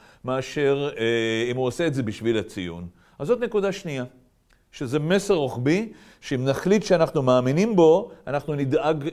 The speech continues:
אה, לטפטף אותו בהזדמנויות שונות. אביא דוגמה שלישית, יחסי למורים. פעמים רבות, ושוב, הדוגמה כרגע זה קבלת התעודה, הילד אומר, "אוף, אני לא יכול עם המורה הזה,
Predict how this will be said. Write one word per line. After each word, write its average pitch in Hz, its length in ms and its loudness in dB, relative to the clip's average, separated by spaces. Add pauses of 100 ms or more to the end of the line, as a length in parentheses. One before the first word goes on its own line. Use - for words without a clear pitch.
אה, 120 160 0
לטפטף 117 520 -6
אותו 131 180 -2
בהזדמנויות 104 640 -4
שונות. 101 380 -8 (280)
אביא 151 200 -4
דוגמה 208 320 -2
שלישית, 175 560 -8 (600)
יחסי 147 360 -4
למורים. 131 460 -2 (880)
פעמים 220 360 2
רבות, 160 500 4
ושוב, 127 300 -2
הדוגמה 120 360 0
כרגע 117 440 0
זה 101 140 -6
קבלת 110 400 -4
התעודה, 95 520 -8 (580)
הילד 180 340 -4
אומר, 190 340 0
"אוף, 262 360 2
אני 190 180 -6
לא 226 60 0
יכול 226 320 0
עם 208 100 0
המורה 202 380 4
הזה, 180 500 6